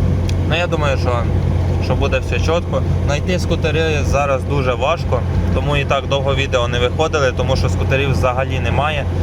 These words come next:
Кожен день дивлюся якісь оголошення і просто, просто толкового нічого не викладають. А якщо є, то, то далеко і їхати там за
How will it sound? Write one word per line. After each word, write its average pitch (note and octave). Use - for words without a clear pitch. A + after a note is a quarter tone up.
Кожен D3
день C#3
дивлюся C3+
якісь B2+
оголошення C3+
і A#2+
просто, C3+
просто D#3+
толкового D#3
нічого D3+
не C#3+
викладають. A#2+
А F3
якщо D#3+
є, D3+
то, A#2
то C3
далеко C3
і A#2
їхати A#2+
там A2
за A2